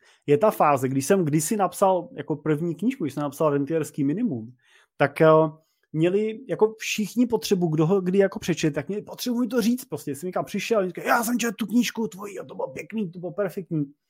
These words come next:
A pak přijde fáze, kdy už toho děláš jako tolik a seš jako vidět, že už ty lidi mají pocit, že je,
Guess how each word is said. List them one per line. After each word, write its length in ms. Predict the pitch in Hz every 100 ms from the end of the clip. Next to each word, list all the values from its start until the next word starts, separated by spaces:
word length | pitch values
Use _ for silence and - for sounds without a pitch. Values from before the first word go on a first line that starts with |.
| _ - - -
A 80 | 139
pak 180 | 156 175
přijde 260 | - 240 277
fáze, 460 | 160 120 120 110 - _ _ _ -
kdy 420 | 131 156 160 160
už 200 | 160 -
toho 200 | 196 214
děláš 380 | 214 202 202 214
jako 160 | 233
tolik 380 | 240 156 110 - _ _
a 60 | 131
seš 220 | - 147
jako 180 | 185 226
vidět, 400 | 190 127 110 - _ _ _ _ _ 135
že 220 | 127 180
už 180 | 190 -
ty 120 | 254
lidi 320 | 233 156 135
mají 340 | 127 143 190
pocit, 480 | 214 196 - - 123 123
že 200 | 120 147
je, 220 | 160